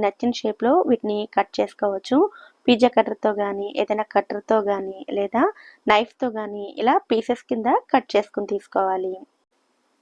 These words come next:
ఇలా మనకి నచ్చిన విధంగా కట్ చేసుకున్న తర్వాత షార్ప్ ఎడ్జెస్ ఉండే ఏదైనా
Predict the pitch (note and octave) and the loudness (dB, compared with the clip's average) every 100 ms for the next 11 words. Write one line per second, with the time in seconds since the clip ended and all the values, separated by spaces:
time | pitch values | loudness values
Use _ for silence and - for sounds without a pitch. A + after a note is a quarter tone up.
0 | A#3 A3+ A3+ A3+ A3 A3 G#3 - B3+ A#3+ | 6 6 4 2 -2 -2 -2 0 0 0
1 | A3 A3 C4+ G#4 - G#3+ - A3+ - A#3 | -2 0 0 0 0 -2 -2 -8 -6 -8
2 | A3 A3 G#3 G3+ G3+ G3+ A3+ _ _ - | -6 -6 -8 -8 -8 -8 -10 _ _ 2
3 | A3+ A#3+ - A#3 G3+ A#3 - A3 G#3 G#3 | 2 2 -2 -8 -6 -10 -10 -10 -8 -6
4 | A3 G#3 G#3 G#3 | -4 -4 -4 -8